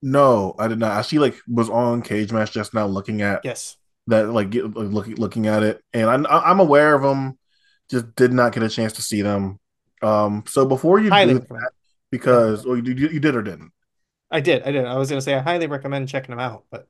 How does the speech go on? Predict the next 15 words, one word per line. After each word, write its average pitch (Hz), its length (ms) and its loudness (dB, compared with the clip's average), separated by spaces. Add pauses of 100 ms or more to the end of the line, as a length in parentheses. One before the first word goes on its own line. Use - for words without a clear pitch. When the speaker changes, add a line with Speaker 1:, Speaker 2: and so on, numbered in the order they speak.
(160)
Speaker 2:
yeah. 139 100 -4
Speaker 1:
Okay, 110 280 0
yeah, 104 300 -4
because, 123 320 2
like, 120 240 4 (320)
the 147 100 2
stuff 180 300 2
that - 180 4
I 113 240 0
saw 175 480 -2 (100)
just 117 200 -8
probably 120 320 4
isn't 113 200 -4
as 101 200 -8
noteworthy. 92 760 -12